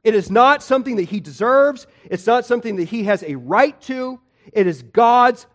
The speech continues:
kindness. But someone might reply, Well, yeah, sure, all right. It's a little bit weird that God chose Jacob instead of Esau. But, but surely the reason God chose Jacob instead of Esau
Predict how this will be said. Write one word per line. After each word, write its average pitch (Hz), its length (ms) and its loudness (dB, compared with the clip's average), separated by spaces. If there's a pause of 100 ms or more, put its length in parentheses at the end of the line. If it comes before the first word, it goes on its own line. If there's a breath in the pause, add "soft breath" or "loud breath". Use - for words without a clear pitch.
(140)
kindness. - 840 -6 (1700)
But 160 300 -12
someone 233 300 -4
might 180 180 -2
reply, 107 480 -14 (640)
Well, 403 140 -2
yeah, 440 300 -2 (340)
sure, 220 320 -6 (400)
all 135 80 -6
right. 185 240 -2 (640)
It's 170 160 -10
a 175 40 -8
little 190 200 0
bit 262 160 -10
weird 220 320 4
that 165 120 -8
God 151 260 0
chose 147 280 -10
Jacob 139 460 -6
instead 123 360 -12
of 110 100 -18
Esau. 110 480 -14 (1000)
But, 254 380 2 (320)
but 240 160 -2
surely 196 800 -2 (300)
the 196 100 -2
reason 311 500 -2
God 226 320 4
chose 202 280 -6
Jacob 202 380 -2
instead 151 260 -8
of 139 120 -16
Esau 123 480 -14